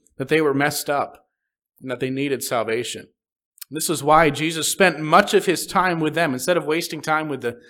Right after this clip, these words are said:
the Pharisees who didn't recognize their need for a Savior.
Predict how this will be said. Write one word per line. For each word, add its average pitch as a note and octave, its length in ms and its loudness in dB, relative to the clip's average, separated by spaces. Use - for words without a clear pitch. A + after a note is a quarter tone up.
the B2 80 -4
Pharisees F3 640 2
who D3 100 -2
didn't E3 220 2
recognize D3 680 0
their C3 120 -2
need C#3 260 -4
for B2+ 140 -10
a A2 80 -4
Savior. B2 540 -8